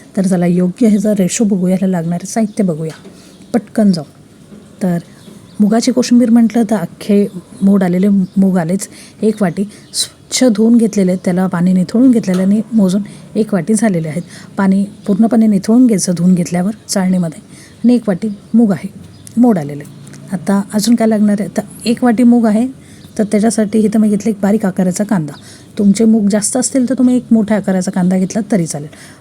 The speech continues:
रफली कापून घ्यायचं आहे, अगदीच बारीक किंवा अगदीच जाड नाही ठेवायचा, मध्यम आपलं जसं कापतो तसं कापून घ्यायचा एक मध्यम आकाराचा कांदा.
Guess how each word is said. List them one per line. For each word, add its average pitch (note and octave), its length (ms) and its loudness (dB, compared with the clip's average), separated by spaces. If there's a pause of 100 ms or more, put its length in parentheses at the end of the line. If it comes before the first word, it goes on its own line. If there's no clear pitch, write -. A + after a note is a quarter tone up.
(200)
रफली G#3+ 260 0
कापून G#3 380 0
घ्यायचं G#3 240 2
आहे, F#3+ 160 0
अगदीच G#3 520 -2
बारीक F#3+ 340 0
किंवा G3+ 220 0
अगदीच E3+ 260 -2
जाड F#3+ 260 -2
नाही G3+ 140 2
ठेवायचा, G3+ 340 -4 (420)
मध्यम A3 360 2
आपलं G3+ 360 0
जसं F#3+ 260 0
कापतो G3 440 -4
तसं G3+ 140 -2
कापून G#3 240 0
घ्यायचा D#3+ 220 -4
एक E3 140 -8
मध्यम F#3+ 260 0
आकाराचा F3 340 -6
कांदा. D3 380 -4